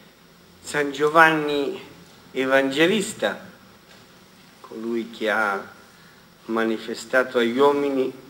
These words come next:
la parola di verità del suo maestro,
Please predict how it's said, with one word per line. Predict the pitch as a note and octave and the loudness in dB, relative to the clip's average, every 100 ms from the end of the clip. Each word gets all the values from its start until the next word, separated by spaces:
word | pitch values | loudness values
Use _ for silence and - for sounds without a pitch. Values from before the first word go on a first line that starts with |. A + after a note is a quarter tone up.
| - - - - | -20 -20 -20 -18
la | - A#2+ | -6 -6
parola | - C3 C3+ C3+ B2+ | 0 2 2 4 2
di | B2 | 2
verità | A#2+ A#2+ A#2+ A#2 A2 F#2+ | 0 0 -2 2 2 2
del | G2+ | -4
suo | F#2+ - A2+ | -10 -8 -6
maestro, | A2 A#2 A2 - - G2+ G2 | -2 -2 -4 -8 -8 -4 -4